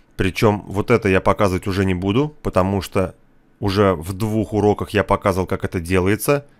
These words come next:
Абсолютно здесь всё то же самое. То есть это использование плагина Headline. Также вот здесь размещаете два плагина для маленького текста, для основного,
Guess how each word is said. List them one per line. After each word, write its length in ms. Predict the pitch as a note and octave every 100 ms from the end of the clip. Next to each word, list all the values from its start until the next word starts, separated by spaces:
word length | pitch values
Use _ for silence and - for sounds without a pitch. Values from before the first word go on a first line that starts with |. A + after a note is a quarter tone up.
| _
Абсолютно 640 | - - - A2 A#2 G2+ F2
здесь 160 | F2+
всё 140 | - A2
то 140 | G2
же 120 | F#2
самое. 520 | - G2 F2 G#2 C3+ - _ _
То 80 | G2
есть 220 | F2+ - -
это 360 | G#2+ - F2 -
использование 800 | F#2 - A2 F#2 F2+ F2+ E2+ D#2+ _ _ _ _ _ _ -
плагина 480 | G#2+ F#2+ F2+ F2 -
Headline. 1700 | A2+ F2+ F2+ - _ _ _ _ _ _ _ _ - F#2 E2+ A2+ C3+ - _ _
Также 340 | G#2 F#2+ E2+ F2
вот 120 | F2+
здесь 200 | F#2+ -
размещаете 560 | F2+ F#2+ F2 G#2 F2+ F#2+
два 200 | F#2 F2
плагина 440 | G2 F2+ F2 E2+
для 260 | F2 G2 F#2
маленького 500 | F#2 F2 E2+ F2 E2+
текста, 340 | F#2 E2+ F#2
для 180 | F2+ F2
основного, 600 | - F#2+ A#2 D#3+ D#3